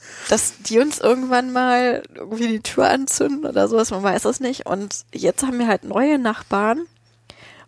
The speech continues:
und sind in den Prenzlauer Berg gezogen. Und man weiß nicht genau so, wie die Nachbarn hier so <laughs> drauf sind.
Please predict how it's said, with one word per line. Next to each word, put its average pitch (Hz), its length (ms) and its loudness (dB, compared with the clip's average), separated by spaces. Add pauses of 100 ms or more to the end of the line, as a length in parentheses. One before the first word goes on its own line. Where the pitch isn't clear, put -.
(120)
und 220 360 2
sind 233 280 0
in 220 100 -6
den 214 140 -4
Prenzlauer 196 500 4
Berg 190 260 2
gezogen. 214 760 -4
Und 202 420 -6
man 214 160 -2
weiß 226 260 2
nicht 262 140 -6
genau 226 260 2
so, 220 180 -2
wie 220 60 -8
die 208 80 -10
Nachbarn 214 360 -2
hier 247 180 6
so 208 80 -4
<laughs> - 20 -8
drauf 226 380 4
sind. 233 440 -2